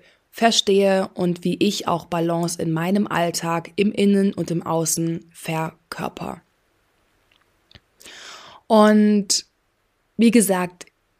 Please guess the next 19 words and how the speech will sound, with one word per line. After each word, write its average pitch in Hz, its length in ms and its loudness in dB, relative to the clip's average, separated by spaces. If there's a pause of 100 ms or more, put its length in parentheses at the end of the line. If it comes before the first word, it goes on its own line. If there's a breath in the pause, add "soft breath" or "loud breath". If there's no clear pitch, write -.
Balance 196 680 4
ist 196 420 -2
auf 175 140 -10
jeden 185 280 -2
Fall 175 540 -6 (760)
wichtig. - 800 -2 (920)
Balance 202 460 4
ist 208 160 -2
sogar 190 320 -2
essentiell, 185 920 2
wenn 180 200 2
wir 185 160 0
uns 170 340 -2
mit 180 140 -6
unserem 180 420 -4
authentischsten 170 920 -4
Selbst 165 600 -4 (160)
connecten 175 640 -4
wollen, 170 480 -4